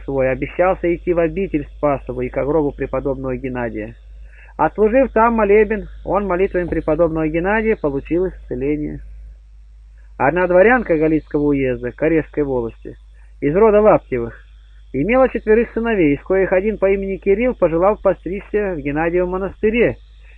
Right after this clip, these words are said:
и свою долю из отцовского имени хотела отдать к вкладам в монастырь. Мать, узнав об этом, стала клясть сына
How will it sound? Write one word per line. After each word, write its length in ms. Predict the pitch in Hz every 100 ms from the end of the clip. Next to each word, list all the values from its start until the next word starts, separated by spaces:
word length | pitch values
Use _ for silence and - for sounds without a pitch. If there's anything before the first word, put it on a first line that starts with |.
| -
и 100 | 156
свою 340 | - 175 233
долю 280 | 190 226 220
из 60 | 180
отцовского 460 | 185 196 190 -
имени 380 | 180 185 226 226
хотела 380 | 185 156 196 196
отдать 300 | 165 170 175
к 100 | - -
вкладам 480 | - 147 180 190
в 100 | 170
монастырь. 580 | 151 151 151 - 120 127 - - - - -
Мать, 280 | 117 156 165
узнав 300 | 147 143 139
об 140 | 127
этом, 200 | 131 127 120
стала 300 | 139 170 170
клясть 440 | - 120 175 185 - -
сына 380 | 180 185 185